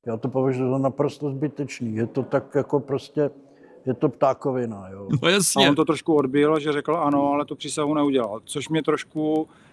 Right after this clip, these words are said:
Speaker 2: To mě trošku zaráží, to mi dává důvod pochybovat. Ježiši Kriste.
Speaker 3: zarazilo, protože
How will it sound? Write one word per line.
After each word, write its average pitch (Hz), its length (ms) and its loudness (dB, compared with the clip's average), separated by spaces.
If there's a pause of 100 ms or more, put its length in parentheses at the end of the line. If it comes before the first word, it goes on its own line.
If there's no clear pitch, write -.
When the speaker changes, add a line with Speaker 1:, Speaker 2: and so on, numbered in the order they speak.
(300)
Speaker 2:
To 160 100 2
mě 160 120 4
trošku 190 280 -2
zaráží, 156 520 2
to 190 80 2
mi 180 140 2
dává 156 380 2
důvod 175 340 2
pochybovat. 180 640 0 (480)
Ježiši 151 760 2
Kriste. 220 600 0
Speaker 3:
zarazilo, 151 500 2
protože 151 540 0